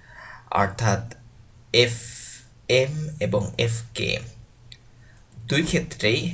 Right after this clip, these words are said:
এটা নরমাল ফোর্সের সরাসরি সমানুপাতিক। যেহেতু আমরা এখানে দেখাচ্ছি এফএম, মিউ এস যেহেতু একটা, উম, ধ্রুবক, আর এটা যেহেতু সমান, তাহলে সমান চিহ্ন এবং ধ্রুবকের পরিবর্তে আমরা সমানুপাতিক চিহ্ন ব্যবহার করতে পারি, তাহলে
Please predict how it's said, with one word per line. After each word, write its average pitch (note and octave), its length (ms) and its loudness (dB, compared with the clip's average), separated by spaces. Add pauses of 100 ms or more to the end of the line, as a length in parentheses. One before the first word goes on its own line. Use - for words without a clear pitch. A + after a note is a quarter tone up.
(400)
এটা A2+ 200 2 (960)
নরমাল A2 300 6 (100)
ফোর্সের B2 380 2
সরাসরি A2 440 2 (100)
সমানুপাতিক। - 680 -2 (1120)
যেহেতু A2+ 300 2 (160)
আমরা G#2+ 240 2
এখানে A2+ 260 2
দেখাচ্ছি A2 320 -2 (200)
এফএম, A2 300 0 (560)
মিউ C3+ 220 6
এস C3+ 140 4
যেহেতু B2+ 300 2
একটা, - 180 2 (500)
উম, E2+ 100 -2 (120)
ধ্রুবক, A#2 380 4 (180)
আর G#2 120 4
এটা A2+ 180 2
যেহেতু B2 200 0 (100)
সমান, A2+ 260 4
তাহলে G2+ 180 0 (100)
সমান B2 240 2 (100)
চিহ্ন D#3 180 0 (100)
এবং C#3 160 -2
ধ্রুবকের A2+ 420 4
পরিবর্তে A2 420 4
আমরা B2+ 160 6 (680)
সমানুপাতিক F3+ 500 4
চিহ্ন - 200 2
ব্যবহার F#2+ 280 2
করতে - 220 -4
পারি, - 160 -2
তাহলে G2+ 160 4